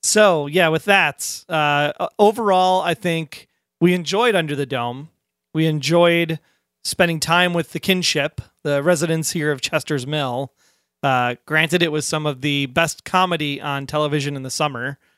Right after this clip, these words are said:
'cause you could <laughs> barely call it a drama. <laughs> And with that, I think we will just put a,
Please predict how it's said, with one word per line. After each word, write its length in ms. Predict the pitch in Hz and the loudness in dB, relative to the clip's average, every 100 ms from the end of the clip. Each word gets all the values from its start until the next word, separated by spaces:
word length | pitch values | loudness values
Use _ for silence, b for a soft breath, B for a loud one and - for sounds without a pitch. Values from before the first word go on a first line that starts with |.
| _ - | _ -6
'cause 160 | 147 | -6
you 60 | 131 | -4
could 240 | 143 127 - | -10 -12 -10
<laughs> 60 | - | 0
barely 280 | 165 165 | 2 2
call 240 | 143 151 143 | 2 0 0
it 60 | |
a 60 | 135 | -4
drama. 460 | 123 143 143 131 165 | -4 -2 -2 -4 -6
<laughs> 40 | - _ _ _ _ _ _ - | -6 _ _ _ _ _ _ -10
And 360 | 151 143 139 139 | -4 -4 -4 -4
with 140 | 139 | -2
that, 420 | 151 156 139 - - | 2 2 2 -2 -10
I 120 | 147 | -10
think 220 | 139 156 139 | -8 -8 -4
we 100 | 151 | -2
will 140 | 147 | -2
just 200 | 139 143 | -4 -4
put 160 | 180 160 | 2 4
a, 280 | 156 151 | 4 2